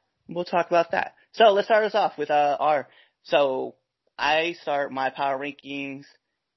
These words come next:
on the twenty, it'll be the twenty-fifth, so this technically will end on the twenty-fourth. So Sunday will be when I actually, I do the whole new week.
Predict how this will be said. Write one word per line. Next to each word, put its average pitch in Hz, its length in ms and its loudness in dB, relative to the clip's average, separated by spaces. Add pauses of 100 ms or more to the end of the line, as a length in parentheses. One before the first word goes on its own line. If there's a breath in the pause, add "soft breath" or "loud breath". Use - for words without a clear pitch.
on 123 320 -2
the 120 140 -6
twenty, 123 840 -12
it'll 143 160 -4
be 139 100 0
the 123 60 -14
twenty-fifth, 147 440 -2
so 127 280 0
this 131 240 -6
technically 139 400 -6
will 123 160 -6
end 127 400 -4
on 117 460 -6 (320)
the 131 80 -10
twenty-fourth. - 1120 -4 (540)
So 110 280 2 (120)
Sunday 151 520 4
will 135 160 -6
be 139 200 -8
when 127 180 -8
I 123 80 -4
actually, 120 340 -8 (140)
I 120 80 -6
do 123 180 -10
the - 60 -10
whole 127 160 -8
new 120 180 -12
week. 104 240 -12